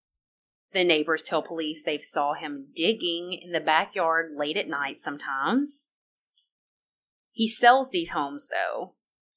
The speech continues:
and police immediately get permission from the new owners to search the properties.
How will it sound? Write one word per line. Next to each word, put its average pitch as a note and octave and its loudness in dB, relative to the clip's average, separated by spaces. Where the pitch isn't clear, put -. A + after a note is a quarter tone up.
and F#3+ 2
police G3+ -4
immediately F#3 -2
get D#3+ -2
permission D#3+ -2
from D3 -2
the C#3 -8
new C#3 -8
owners F3+ -4
to C#3 -12
search - -4
the C#3 -8
properties. E3+ 0